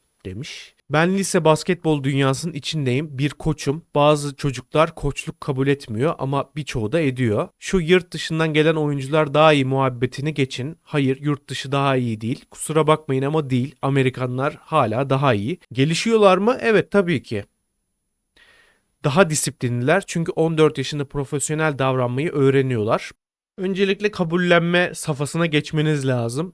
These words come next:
Şu an dünyanın en iyi beş oyuncusunun dördü diyeceğim ama Wembanyama'yı da beşe koyarsak beş oyuncusu da Avrupalı. Amerikalıların öncelikle bunu hazmetmesi gerekiyor. N B A'de güncel sıralamalar bu şekilde. Pistons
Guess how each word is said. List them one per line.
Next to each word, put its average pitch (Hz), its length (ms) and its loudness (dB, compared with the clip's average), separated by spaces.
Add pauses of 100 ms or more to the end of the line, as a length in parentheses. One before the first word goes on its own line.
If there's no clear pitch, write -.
Şu - 200 -8
an 143 220 -4
dünyanın 143 540 -4
en 147 120 -8
iyi 143 260 -6
beş 151 220 0
oyuncusunun 139 640 -4 (300)
dördü 147 380 6
diyeceğim 127 360 0
ama 139 220 0
Wembanyama'yı 139 840 -4
da 139 120 -4
beşe 139 200 -4
koyarsak 151 460 -2
beş 117 360 2
oyuncusu 123 520 0
da 180 340 -2
Avrupalı. 143 680 -2 (260)
Amerikalıların 151 800 -2
öncelikle 151 600 -4
bunu 170 160 -8
hazmetmesi 120 760 -4
gerekiyor. 98 460 -10 (580)
N 127 160 -4
B 135 160 0
A'de 147 100 -2
güncel 147 440 0
sıralamalar 143 720 -4
bu 170 80 -6
şekilde. 165 640 -4 (120)
Pistons 170 500 -2